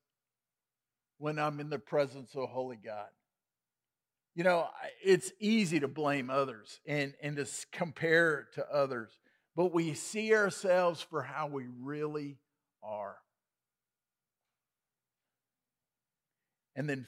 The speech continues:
fourthly, in the face-to-face encounter with God, it's like sandpaper that he takes to my soul.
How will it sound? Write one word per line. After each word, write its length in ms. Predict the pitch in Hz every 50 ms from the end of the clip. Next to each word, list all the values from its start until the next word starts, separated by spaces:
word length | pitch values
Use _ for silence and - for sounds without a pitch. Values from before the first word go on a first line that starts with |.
| - -
fourthly, 720 | 160 160 156 151 151 - 127 123 120 113 113 113 104 _ _ _ _ _ _ _ _ _ _ _ _ _ _ _ _ _ _
in 160 | - 135 135 131
the 100 | 131 120
face-to-face 880 | - _ 151 147 147 147 - - 156 135 - - 151 147 143 131 - 143
encounter 440 | 123 113 - - 143 143 143 139
with 200 | 127 123 120 -
God, 420 | - 135 131 127 127 127 120 113 - _ _ _ _ _ _ _ _ _ _ _ _ _ _ _ _ _ _ _ _ _ _ _ _ _ _ _ _ _ _ _
it's 180 | 135 131 - -
like 280 | 175 175 180 185 160 - _ _ _ _ _ _ _ _ _ _ _ _ _ _
sandpaper 800 | - - - 170 170 180 175 165 139 - 151 143 143 - 143 135
that 180 | 135 135 131 127
he 120 | 127 117
takes 360 | - - 143 127 127 113 - -
to 60 | 139
my 200 | 127 120 120 107
soul. 420 | - - 131 117 107 104 101 92